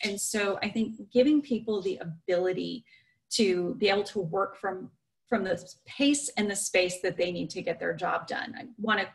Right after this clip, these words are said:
give you an example from a personal aspect. Our director of marketing is one of the hardest working people I know. She's amazing. She does a great job every single day for us. And she's got two kids at home. Her husband's an essential worker. And so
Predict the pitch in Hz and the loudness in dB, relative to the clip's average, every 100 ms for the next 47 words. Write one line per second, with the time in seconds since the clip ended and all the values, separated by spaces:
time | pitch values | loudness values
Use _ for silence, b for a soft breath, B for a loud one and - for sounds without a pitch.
0 | _ 220 226 226 214 180 170 165 196 190 | _ 4 8 6 4 0 -4 -2 -2 0
1 | 196 175 180 175 - 190 - 185 180 - | -2 -6 -8 -10 -4 -4 -2 -2 0 -2
2 | - 165 - - - 202 220 202 202 202 | 0 -2 -2 -2 0 2 4 2 0 -2
3 | 180 175 175 - 226 247 269 b b b | -2 -2 -2 2 4 4 2 b b b
4 | _ - 202 208 202 185 233 220 220 202 | _ 0 0 2 0 2 6 4 4 -2
5 | 202 190 185 175 175 175 175 175 175 165 | -2 -8 -8 -2 0 2 0 0 0 -2
6 | 165 - 170 185 190 214 220 214 202 202 | -4 -6 -6 -8 -2 2 2 2 -2 -4
7 | - 185 180 185 196 196 208 185 180 180 | -4 -4 -4 -2 0 2 2 4 4 0
8 | 170 185 170 175 170 170 180 175 175 170 | -4 -4 -2 2 4 2 2 4 4 2
9 | - B B B _ - 208 196 190 190 | -8 B B B _ 2 4 6 6 4
10 | 370 - - 285 277 196 - - 277 285 | -2 -4 0 4 4 4 0 2 2 4
11 | 294 - - 214 196 196 214 220 190 226 | 2 2 0 2 4 4 0 -2 -2 0
12 | 214 233 240 247 233 233 202 - 190 180 | 2 2 2 2 2 2 0 -2 0 4
13 | 170 190 180 175 175 - 185 190 - 190 | 4 4 4 4 2 -2 -2 -4 0 4
14 | 180 175 170 | 6 6 4